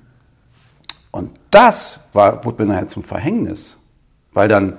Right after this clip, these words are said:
mein Vater war noch aktiv in der Zeit und ich hatte noch einen, äh, Prokuristen in der Zeit, der ist heute auch nicht mehr da.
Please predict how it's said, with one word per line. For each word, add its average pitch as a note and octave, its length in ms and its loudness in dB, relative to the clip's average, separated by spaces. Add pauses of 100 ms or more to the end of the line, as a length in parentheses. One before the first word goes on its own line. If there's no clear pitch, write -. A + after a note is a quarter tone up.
(460)
mein G2+ 200 -2
Vater C3 260 4
war C#3+ 80 6
noch D3+ 160 4
aktiv - 340 -8
in D#3+ 80 0
der C#3+ 140 -2
Zeit F3 480 -2 (500)
und G#2+ 140 -6
ich B2 80 0
hatte B2 140 2
noch A2+ 160 4
einen, G#2 220 0
äh, G#2+ 220 -2
Prokuristen B2 580 -4
in C3 120 -2
der B2+ 160 2
Zeit, B2 340 0
der G#2+ 120 -4
ist G2+ 160 -8
heute - 140 -6
auch A2+ 60 -6
nicht B2 180 -6
mehr A#2 120 -2
da. B2 460 2